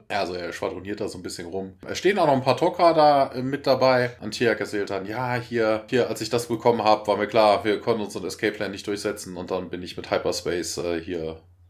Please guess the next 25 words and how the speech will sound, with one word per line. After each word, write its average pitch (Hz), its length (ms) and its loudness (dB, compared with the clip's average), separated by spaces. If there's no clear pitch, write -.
zurück, 151 500 4
so 104 120 -2
um 110 160 -2
den, 98 380 0
äh, 95 260 0
Deathglidern 101 720 0
zu 104 520 -6
entgehen. 120 600 0
Und 208 260 0
einer 170 240 4
der 135 220 4
Tok'ra, 156 360 2
der 123 160 4
Anführer 127 340 0
von 117 220 -2
denen, 113 400 0
der 107 180 2
einzige, 110 280 -2
der 98 120 -2
auch 95 100 -6
benannt 117 300 -2
wird, 110 380 0
das 110 140 -6
ist 107 180 -6
Aldwin, 143 680 0